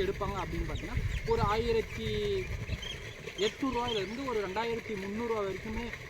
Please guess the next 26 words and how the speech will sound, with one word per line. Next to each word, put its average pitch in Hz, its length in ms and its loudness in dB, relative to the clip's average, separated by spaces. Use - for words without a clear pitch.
விற்கக்கூடிய 233 420 -2
தன்மை 233 280 0
பாத்தீங்கன்னா 202 340 -2
இந்த 220 220 -2
நெல் 208 180 -2
ரகத்திற்கு. 170 460 -4
சன்ன 320 380 4
நெல் 226 200 0
ரகம் 202 240 0
இது 175 160 -4
வந்து. 180 200 0
So 254 140 -4
இதனோட 226 220 0
ஸ்பெஷாலிட்டி 269 600 2
என்ன 214 200 -2
அப்படின்னு 190 260 0
பாத்தீங்கன்னா 220 320 2
மற்ற 233 360 4
நெல் 254 200 2
ரகங்களை 254 380 2
காட்டிலும் 196 380 2
இது 240 180 -2
பாத்தீங்கன்னா 214 360 -2
கூடுதல் 220 360 0
மகசூலும் 196 420 2
கொடுக்கும், 277 280 2